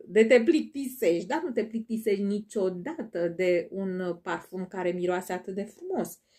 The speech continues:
Bineînțeles, creatorul acestui parfum, mânca la mama, este Michel Almera, care face, doamnelor, niște parfumuri extraordinare.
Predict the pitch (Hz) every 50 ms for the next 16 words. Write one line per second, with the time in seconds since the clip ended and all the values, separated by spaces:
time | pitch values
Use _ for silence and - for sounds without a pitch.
0 | _ _ _ _ _ _ _ _ - 466 466 427 403 381 - 359 330 302 285 277
1 | 269 277 269 269 262 247 240 226 226 - - _ - 294 269 247 240 233 - 277
2 | 262 254 254 247 247 226 226 226 - 240 226 226 - _ 233 214 208 214 - _
3 | - 214 196 190 185 180 - _ _ _ _ 208 214 208 185 175 170 170 - _
4 | _ _ _ _ _ _ - 277 254 226 269 254 226 226 220 208 208 208 214 214
5 | 208 208 208 208 214 226 220 - 220 208 220 226 - _ _ _ 427 453 403 381
6 | 370 - - - - - 330 320 285 254 233 196 175 175 - - _ _ - 285
7 | 330 349 302 254 240 220 196 190 - - 147 139 139 135 - - - _ _ _
8 | _ - 220 214 214 220 202 208 - - 269 262 247 233 - 208 180 180 180 185
9 | 233 294 330 330 311 311 285 269 254 233 208 - - - 220 - 349 370 311 262
10 | 233 226 _ - - 226 220 _ - - - - _ _ _ _ 311 302 247 220
11 | 220 220 240 240 247 226 - - _ 226 220 202 208 208 190 196 196 196 202 196
12 | 180 - - - -